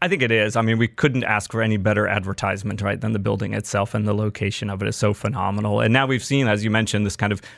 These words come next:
uh, phenomena that happens particularly in the evenings where people gather all around the museum, and there's just a constant crowd there and just fantastic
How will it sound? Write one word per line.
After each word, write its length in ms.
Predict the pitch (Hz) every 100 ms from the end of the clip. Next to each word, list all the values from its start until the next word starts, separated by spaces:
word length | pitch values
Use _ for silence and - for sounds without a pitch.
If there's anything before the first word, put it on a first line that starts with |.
| -
uh, 200 | 110 -
phenomena 520 | - 117 113 123 107 104
that 120 | 101
happens 220 | 120 196
particularly 460 | - 127 - 110 104
in 80 |
the 160 | 104 110
evenings 340 | 110 107 101
where 80 | 101
people 240 | 104 95 104
gather 440 | 107 104 107 107
all 180 | 104 107
around 240 | 107 107
the 60 | 107
museum, 580 | 110 104 123 127 123 107
and 80 |
there's 140 | 104 98
just 160 | 104
a 20 | 98
constant 560 | - 107 98 104 -
crowd 380 | - 101 104 104
there 160 | 107 104
and 100 | 104
just 160 | 107
fantastic 560 | 113 110 131 139 -